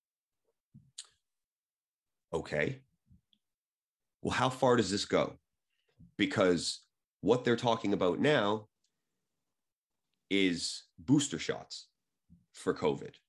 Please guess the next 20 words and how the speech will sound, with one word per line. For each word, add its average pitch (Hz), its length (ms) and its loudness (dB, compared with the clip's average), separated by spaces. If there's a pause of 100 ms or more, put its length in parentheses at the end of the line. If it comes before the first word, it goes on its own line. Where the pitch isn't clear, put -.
(800)
Now, 107 100 4
we're 143 120 4
talking 208 400 0
about 180 200 0
a 165 60 0
disease 113 460 2
that 92 200 0
ravages 87 500 -2
people 82 560 0 (520)
if 113 180 0
they 120 140 6
are 104 100 6
vulnerable 85 800 4 (540)
to, 85 500 2 (500)
obviously, 82 300 -4
the 76 80 -6
symptoms 85 600 2
that 80 140 2
it - 100 -4
causes. - 580 -4